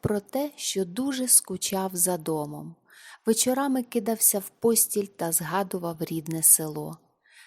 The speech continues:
Та навчання продовжувалось, в університеті він знайшов багато друзів, найближчими з яких були Микола Сом та Олесь Кахілевич. Хлопці жили дружно,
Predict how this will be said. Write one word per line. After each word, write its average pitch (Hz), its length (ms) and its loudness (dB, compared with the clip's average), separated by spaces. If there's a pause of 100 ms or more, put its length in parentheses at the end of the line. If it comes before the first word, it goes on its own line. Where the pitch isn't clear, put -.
Та 214 120 0
навчання 233 640 2
продовжувалось, 170 1160 -2
в 165 120 -10
університеті 226 840 2
він 170 160 -2
знайшов 156 540 -2
багато 143 420 -8
друзів, 226 580 -2 (400)
найближчими 254 880 2
з 226 80 -2
яких 233 400 0
були 214 460 0
Микола 156 640 -4
Сом 220 540 2 (200)
та 165 260 -2
Олесь 156 460 -2
Кахілевич. - 1080 -8 (480)
Хлопці 285 460 4
жили 175 280 2
дружно, 202 640 0